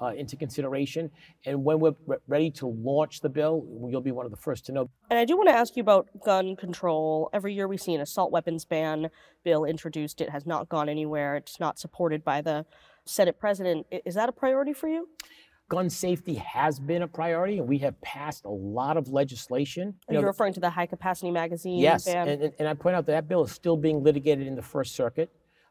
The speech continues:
Speaker 1: I'm sure the bill will be introduced again. I know the advocates are concerned, but when we were debating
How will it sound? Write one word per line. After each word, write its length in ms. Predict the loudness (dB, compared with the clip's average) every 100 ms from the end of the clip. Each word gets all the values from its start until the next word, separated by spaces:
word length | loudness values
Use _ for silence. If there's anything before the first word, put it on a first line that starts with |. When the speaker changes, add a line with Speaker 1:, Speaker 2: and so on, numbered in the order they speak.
| -20
Speaker 1:
I'm 60 |
sure 480 | -18 -14 -8 2 4
the 80 | 4
bill 220 | 2 0
will 80 | -2
be 160 | -4 -8
introduced 420 | -10 -8 -8 -8
again. 320 | -8 -6 -6
I 120 | -6
know 100 | -4
the 160 | -4 -4
advocates 420 | -4 -4 -8 -8
are 40 | -10
concerned, 420 | -12 -6 -6 -6 -10 -20 -8 2
but 200 | 2 4
when 280 | 2 2 -2
we 160 | 0 2
were 140 | 2
debating 600 | 2 2 4 4 2 -2